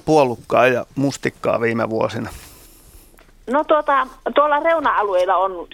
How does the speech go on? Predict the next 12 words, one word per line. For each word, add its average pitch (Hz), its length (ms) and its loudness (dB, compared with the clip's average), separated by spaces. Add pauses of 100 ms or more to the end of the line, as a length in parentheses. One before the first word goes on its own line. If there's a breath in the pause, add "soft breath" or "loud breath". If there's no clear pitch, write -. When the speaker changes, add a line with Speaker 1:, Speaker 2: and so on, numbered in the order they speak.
Speaker 2:
sellaisilla 196 380 0
kangas-, 190 600 -4
kangasmailla 170 580 -2 (100)
niiltä 160 340 -2
puolu-, 160 360 0
puolukkaa 185 420 0
ja 165 120 2
mustikkaa 165 440 -2
jonkun, 175 400 -2
jonkun 233 300 -2
verran 160 320 0
tarjolla 143 680 -2